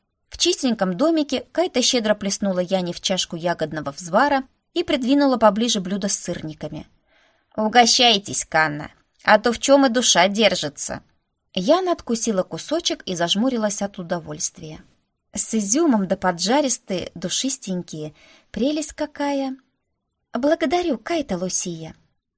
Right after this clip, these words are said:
«Ну, а теперь рассказывайте, Канна, по что вам Гетанро понадобились?» История у Яны была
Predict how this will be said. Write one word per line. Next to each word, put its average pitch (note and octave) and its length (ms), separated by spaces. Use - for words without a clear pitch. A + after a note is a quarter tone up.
«Ну, B3 340
а G#3 100
теперь C4+ 340
рассказывайте, C4 760
Канна, D#3 440
по G#3 120
что D4+ 300
вам C#4 240
Гетанро G3 520
понадобились?» D#3+ 1000
История E4 580
у C4+ 60
Яны B3 340
была G#3 440